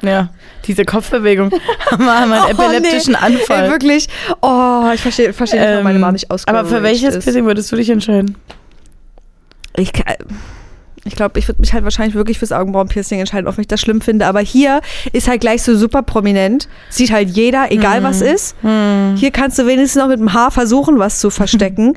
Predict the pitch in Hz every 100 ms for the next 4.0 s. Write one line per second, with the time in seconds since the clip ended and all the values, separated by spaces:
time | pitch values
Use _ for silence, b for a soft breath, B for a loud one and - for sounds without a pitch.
0 | - - - 214 - 254 262 - 240 -
1 | 240 226 220 233 214 - - - - 214
2 | 226 254 240 240 220 214 220 226 240 -
3 | 208 214 214 220 214 220 185 214 220 208